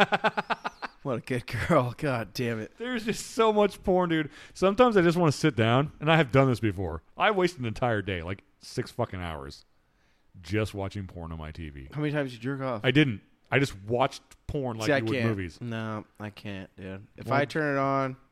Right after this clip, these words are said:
Speaker 1: I'm gonna
Speaker 2: I mean, I
Speaker 1: fucking
Speaker 2: jerked off before I watched it.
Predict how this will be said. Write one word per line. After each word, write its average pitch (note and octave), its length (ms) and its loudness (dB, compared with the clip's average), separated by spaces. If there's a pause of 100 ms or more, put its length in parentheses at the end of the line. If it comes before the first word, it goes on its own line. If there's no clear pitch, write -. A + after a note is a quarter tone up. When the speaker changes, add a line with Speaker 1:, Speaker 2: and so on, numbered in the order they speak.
(920)
Speaker 1:
I'm A#2 100 -8
gonna A#2 220 -4 (160)
Speaker 2:
I - 60 0
mean, A3+ 80 0
I A#3+ 80 2
Speaker 1:
fucking A3+ 100 2
Speaker 2:
jerked A#3 240 0
off G3+ 160 4
before C3+ 480 2
I F2+ 60 -8
watched E2+ 340 -12
it. G2+ 160 -6